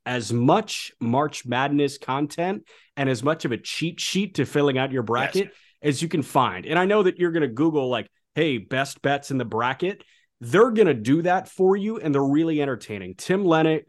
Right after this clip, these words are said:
Speaker 1: Tim Leonard, who is, like, a great friend of ours from Syracuse.
Speaker 2: Yep.
Speaker 1: I did all the,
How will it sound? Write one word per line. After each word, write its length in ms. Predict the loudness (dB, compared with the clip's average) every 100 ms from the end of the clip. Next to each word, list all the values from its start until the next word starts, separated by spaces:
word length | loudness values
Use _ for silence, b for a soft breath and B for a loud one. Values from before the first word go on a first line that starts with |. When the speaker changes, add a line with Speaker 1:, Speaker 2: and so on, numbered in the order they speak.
| -4
Speaker 1:
Tim 200 | -2 0
Leonard, 300 | 2 2 2
who 140 | 2
is, 160 | 2 0
like, 180 | -4 -4
a 100 | -10
great 320 | -6 0 -2 0
friend 320 | 0 2 0
of 100 | 0
ours 380 | 2 2 0 -4
from 160 | -10
Syracuse. 520 | -6 -4 -4 -4 -6
Speaker 2:
Yep. 80 | -4
Speaker 1:
I 60 | -4
did 140 | -2
all 120 | -2 0
the, 260 | -2 -2